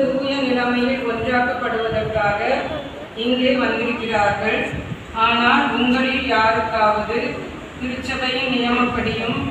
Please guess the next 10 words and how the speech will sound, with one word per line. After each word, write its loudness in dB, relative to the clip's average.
நாட்டின் 2
சட்டப்படியும் 0
இவ்விருவருக்கும் -2
திருமணம் 0
நடக்கக்கூடாதென்று -2
நியாயமான 4
தடை 2
ஏதாவது 4
தெரியுமானால் 2
அதை 2